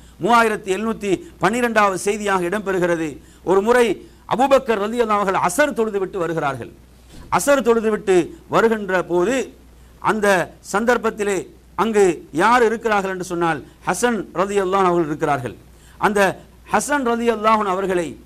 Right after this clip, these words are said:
அவர்கள் அப்படியே தூக்கி அணைத்து கொண்டு அபூபக்கர் ரலியல்லாஹு அவர்கள் சொன்ன செய்தி, இந்த ஹதீஸ் வந்து, அஹ், புகாரில மூவாயிரத்தி ஐநூத்தி நாற்பத்தி ரெண்டாவது செய்தி. அதுல ஹதீஸ் அறிவிக்கக்கூடிய ஒரு உக்பத் இப்னு ஹாரிஸ் ரலியல்லாஹு அவர்கள், அப்ப ரசூலுல்லாஹ்,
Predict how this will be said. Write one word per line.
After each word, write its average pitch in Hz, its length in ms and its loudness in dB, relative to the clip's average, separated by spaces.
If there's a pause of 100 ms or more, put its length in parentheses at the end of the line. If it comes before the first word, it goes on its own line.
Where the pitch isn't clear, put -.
(400)
அவர்கள் 190 520 0 (220)
அப்படியே 214 400 0
தூக்கி 214 600 -4 (140)
அணைத்து 226 440 -2
கொண்டு 202 280 2 (380)
அபூபக்கர் 220 540 2
ரலியல்லாஹு 196 380 -2
அவர்கள் 175 220 -2
சொன்ன 180 160 0
செய்தி, 175 400 -2 (240)
இந்த 175 140 0
ஹதீஸ் 196 260 -2
வந்து, 202 440 -2 (360)
அஹ், - 160 -12 (420)
புகாரில 208 420 4 (140)
மூவாயிரத்தி 208 540 0
ஐநூத்தி 190 320 -4
நாற்பத்தி 208 340 0
ரெண்டாவது 160 340 0
செய்தி. 170 300 -6 (420)
அதுல 202 280 2
ஹதீஸ் 190 380 0
அறிவிக்கக்கூடிய 226 560 -2
ஒரு 202 80 0
உக்பத் 214 280 -2
இப்னு 196 140 -4
ஹாரிஸ் 202 360 2
ரலியல்லாஹு 175 300 0
அவர்கள், 202 300 -2 (480)
அப்ப 175 160 0
ரசூலுல்லாஹ், 247 540 0